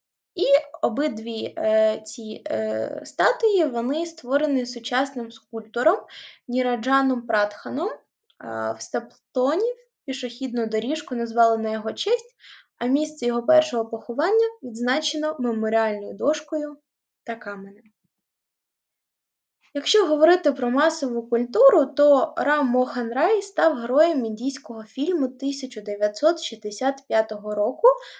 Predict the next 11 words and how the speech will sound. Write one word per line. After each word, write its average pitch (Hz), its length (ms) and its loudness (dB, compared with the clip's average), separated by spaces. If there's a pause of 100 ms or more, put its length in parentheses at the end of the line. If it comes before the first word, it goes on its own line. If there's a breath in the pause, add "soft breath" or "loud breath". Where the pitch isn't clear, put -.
(160 loud breath)
«Раджа 302 520 4
Рамохан» 247 760 -4 (1000 soft breath)
режисера 262 600 2
Біджоя 269 520 0
Бозе, 226 600 -4
де 220 160 -2
головну 233 520 -2
роль 330 340 2
зіграв 240 600 -2
Босанта 262 720 -2
Чоудхурі. 247 880 -2